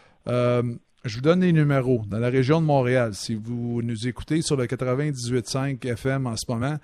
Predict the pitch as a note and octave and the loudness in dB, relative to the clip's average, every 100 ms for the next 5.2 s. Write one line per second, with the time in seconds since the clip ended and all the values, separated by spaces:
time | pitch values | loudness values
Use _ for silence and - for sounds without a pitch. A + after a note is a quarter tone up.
0 | - - _ A#2 B2 C3 C3 F#3+ C#3+ C3+ | -12 -20 _ 0 2 2 2 0 2 2
1 | A#2+ - F#3 F#3 D3 A#2+ D3 C3 - G2 | 2 0 0 2 0 0 0 -2 -2 -8
2 | - _ _ - - F3+ - - D3+ C#3 | -10 _ _ -10 2 2 2 0 2 2
3 | A#2+ C3 C3 D3+ D3 _ _ - G#2+ C3 | 2 2 4 2 -2 _ _ -10 -4 0
4 | C#3+ - C3 D#3 - C#3 C3 A#2+ A#2+ A#2+ | 0 -2 -2 -2 -2 -2 -2 -2 -2 0
5 | E3 | -2